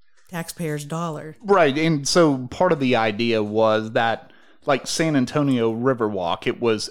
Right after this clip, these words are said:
Speaker 2: "Hey, we're gonna have concerts, we're gonna have shops, we're gonna have this beautiful place for you to come down and do some shopping or whatever," so you get the public behind it and say, "Oh, here's somewhere we can go, and here's a new activity in Fort Worth,"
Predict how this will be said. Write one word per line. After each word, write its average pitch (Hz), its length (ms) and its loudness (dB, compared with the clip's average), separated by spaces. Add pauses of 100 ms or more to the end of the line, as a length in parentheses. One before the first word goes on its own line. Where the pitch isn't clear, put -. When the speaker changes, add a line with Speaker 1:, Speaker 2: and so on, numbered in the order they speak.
Speaker 2:
"Hey, 147 160 -2
we're 131 180 -2
gonna 123 180 -2
have 104 340 -4
concerts, 131 760 -2
we're 143 160 0
gonna 117 160 -4
have 101 220 -8
shops, 147 560 0
we're 139 160 -4
gonna 123 160 -4
have 104 320 -6
this 107 260 -8 (420)
beautiful 185 480 2
place 135 420 -2
for 131 200 -6
you 123 240 -4
to 117 80 -2
come 135 320 -2
down 120 360 0
and 104 140 -6
do 123 180 -2
some 107 220 -6
shopping 120 560 -4
or 107 80 -8
whatever," 107 400 -4
so - 160 -8
you 123 120 -6
get 123 320 -6
the - 40 -10
public 113 480 -4
behind 113 400 -8
it - 140 -14
and 117 120 -12
say, 110 280 -4
"Oh, 220 240 2
here's 160 260 -6
somewhere 131 400 -2
we 123 220 -4
can 110 200 -6
go, 123 460 0
and 95 200 -6
here's 123 260 -2
a 113 40 -6
new 120 400 0
activity 117 880 -4
in 113 220 -4
Fort 123 340 -4
Worth," 104 440 -2